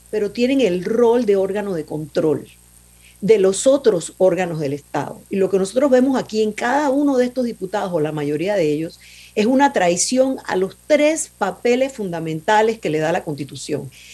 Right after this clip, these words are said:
Pero el que más duele, el que es peor, el que es la peor traición, es no representar al electorado que los ha escogido. Yo creo que allí tenemos que regresar, a pesar de que, de, de los intentos fallidos que ha habido estos tres años,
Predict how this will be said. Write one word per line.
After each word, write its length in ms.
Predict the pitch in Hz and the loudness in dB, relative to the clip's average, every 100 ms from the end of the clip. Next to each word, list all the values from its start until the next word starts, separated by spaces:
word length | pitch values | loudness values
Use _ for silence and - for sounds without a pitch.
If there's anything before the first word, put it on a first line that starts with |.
| - | -8
Pero 180 | - 202 | 2 6
el 80 | 208 | 6
que 140 | 208 | 4
más 200 | 202 311 | 2 2
duele, 400 | 277 277 190 147 - - | 6 6 6 2 -4 -4
el 140 | 175 | -2
que 100 | 247 | -2
es 60 | 208 | -2
peor, 520 | - 196 170 147 - - | 0 0 0 -2 -6 -12
el 80 | 175 | -4
que 100 | 254 | -2
es 60 | |
la 180 | 226 240 | 0 0
peor 260 | 190 185 214 | -2 -2 -2
traición, 600 | 214 180 180 254 277 277 - - - | 0 -2 -2 -2 -2 -4 -10 -20 -4
es 120 | 269 | 0
no 260 | 254 262 285 | 2 4 4
representar 600 | 277 277 247 196 165 180 | 4 2 0 -2 -4 -2
al 120 | 202 | -2
electorado 600 | 185 160 - 151 160 180 | -2 -4 -6 -6 -2 -2
que 80 | 180 | -2
los 140 | 139 | -4
ha 60 | 139 | -4
escogido. 560 | 135 - 147 143 135 - - - - - | -6 -6 -4 -2 -4 -8 -18 -20 -12 0
Yo 100 | 190 | 4
creo 160 | 226 | 6
que 80 | 254 | 4
allí 460 | 202 190 240 269 - - - | 4 4 6 4 2 -14 -6
tenemos 300 | 190 180 226 | 0 2 0
que 100 | 226 | 0
regresar, 680 | 196 180 170 165 220 208 - - | 0 0 -2 0 2 2 0 -6
a 120 | 160 | -6
pesar 320 | 185 175 185 185 | -6 -2 0 2
de 120 | 240 | 0
que, 260 | 196 165 - | 0 -2 -6
de, 200 | 165 160 | -4 -4
de 100 | 180 | 0
los 140 | 170 170 | 0 0
intentos 480 | 175 220 226 247 254 | 0 2 4 2 0
fallidos 520 | 160 165 240 254 247 | -2 0 2 2 0
que 100 | 180 | 0
ha 20 | |
habido 180 | 190 220 | 0 0
estos 220 | 214 214 | -2 -8
tres 240 | 220 208 | -6 -6
años, 380 | 196 196 240 247 | -6 -6 -6 -10